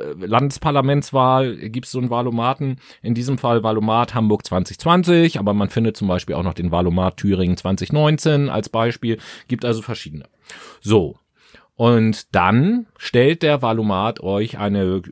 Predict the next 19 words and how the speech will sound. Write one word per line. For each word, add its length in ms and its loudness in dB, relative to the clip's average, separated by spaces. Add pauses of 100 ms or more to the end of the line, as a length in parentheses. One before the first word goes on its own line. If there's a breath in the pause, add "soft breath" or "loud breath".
(120)
etwas 300 -10
größere 420 -6
Anzahl 460 -4
an 360 -6
Fragen 960 2
und 360 -2
diese 180 -4
Fragen, 500 -2
die 120 -4
spiegeln 520 0
so 120 -4
ein 140 0
bisschen 680 2
Auszüge 720 -2
aus 160 -2
Parteiprogrammen 760 -2
unterschiedlicher 540 -4
Parteien 420 0
wider. 180 2